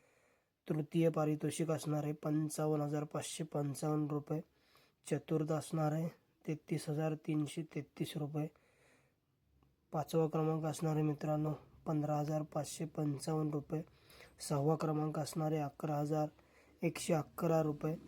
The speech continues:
सातवा क्रमांक असणार आहे मित्रांनो दहा हजार रुपये. आणि मित्रांनो, ह्या मैदानासाठी प्रवेश फी असणार आहे अकराशे रुपये मित्रांनो, प्रवेश फी असणार आहे.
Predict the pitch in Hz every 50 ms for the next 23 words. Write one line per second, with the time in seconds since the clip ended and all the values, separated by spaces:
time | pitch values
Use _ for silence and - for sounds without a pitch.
0 | - - - - - - - - - - - - - - 147 139 - 165 160 156
1 | 156 160 156 156 160 160 156 151 156 139 - 165 156 160 160 160 156 143 147 151
2 | 151 151 156 151 143 143 143 - - - - 165 156 165 156 151 151 147 151 151
3 | 147 147 147 147 147 147 147 - 156 151 151 156 156 151 147 151 151 156 160 -
4 | - _ _ _ _ _ _ _ _ _ _ - 156 151 156 151 156 156 160 156
5 | - 165 156 165 165 - 151 151 147 151 143 - - - - 160 156 135 - -
6 | 170 160 160 156 151 143 151 170 - - _ _ _ - - - - - - -
7 | - - - - - - _ _ - 160 - - - 180 180 175 156 - 196 180
8 | 170 151 160 156 151 156 147 - 151 151 147 151 151 147 156 151 147 151 147 -
9 | - - 165 151 143 - - 151 143 139 147 165